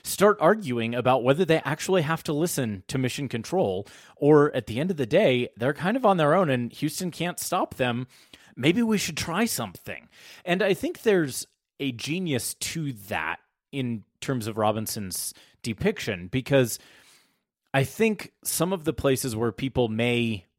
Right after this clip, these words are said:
be most tempted both to lean into and most tempted to try not being technocrats, technologically captive, as you said,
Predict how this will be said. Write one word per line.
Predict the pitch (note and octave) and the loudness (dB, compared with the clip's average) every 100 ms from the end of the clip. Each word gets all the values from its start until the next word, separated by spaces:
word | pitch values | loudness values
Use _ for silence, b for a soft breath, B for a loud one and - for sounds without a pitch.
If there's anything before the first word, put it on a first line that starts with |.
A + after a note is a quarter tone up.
| _ _ _ - | _ _ _ -6
be | C3 | -4
most | A#2+ A#2 C#3+ - | 0 2 2 0
tempted | C#3+ B2+ B2+ G#2 | -4 -2 -4 0
both | B2 - | -2 -2
to | - | -10
lean | G#2+ A2 G2+ - | -8 -8 -8 -4
into | D3 F#3+ - G3+ G3 - | -2 -2 -4 -6 -6 -8
and | C#3+ F3+ | -4 -4
most | E3 D3+ - | -2 -4 -4
tempted | C#3 A#2+ G#2 | -6 -6 -12
to | G#2 | -14
try | - A#2+ A#2+ A2 G2 B B B | -6 -2 0 -2 -4 B B B
not | G2 A2+ B2+ - _ | -4 -2 -2 -6 _
being | A2+ G2 F2+ F2 - _ - | -6 -6 -6 -10 -18 _ -4
technocrats, | C3 - A2 - E2 F2+ - - _ b b b b | -4 -4 -8 -4 -2 -4 -8 -12 _ b b b b
technologically | D3+ D3+ A#2 A2 G#2+ G#2 G2 | -4 -2 0 0 -2 -6 -8
captive, | - F#2 - D2+ F#2 - | -2 -4 -4 -14 -14 -12
as | G2+ F#2+ | -10 -10
you | F#2+ | -10
said, | - D#2 F2 | -10 -10 -12